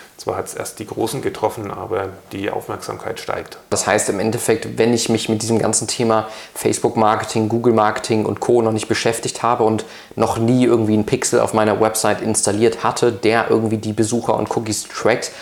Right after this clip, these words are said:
Speaker 2: von den Webseitenbesuchern, ich es jetzt aber durch die neue Agentur beziehungsweise,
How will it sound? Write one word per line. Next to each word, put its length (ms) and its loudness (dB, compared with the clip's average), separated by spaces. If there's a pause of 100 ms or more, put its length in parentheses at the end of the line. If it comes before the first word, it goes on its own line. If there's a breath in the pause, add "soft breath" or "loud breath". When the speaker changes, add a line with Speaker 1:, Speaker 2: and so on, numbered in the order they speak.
(140 loud breath)
Speaker 2:
von 440 2
den 260 4
Webseitenbesuchern, 920 0 (280 loud breath)
ich 160 2
es 180 2
jetzt 340 2
aber 200 4
durch 280 0
die 120 0
neue 320 6
Agentur 420 2
beziehungsweise, 720 2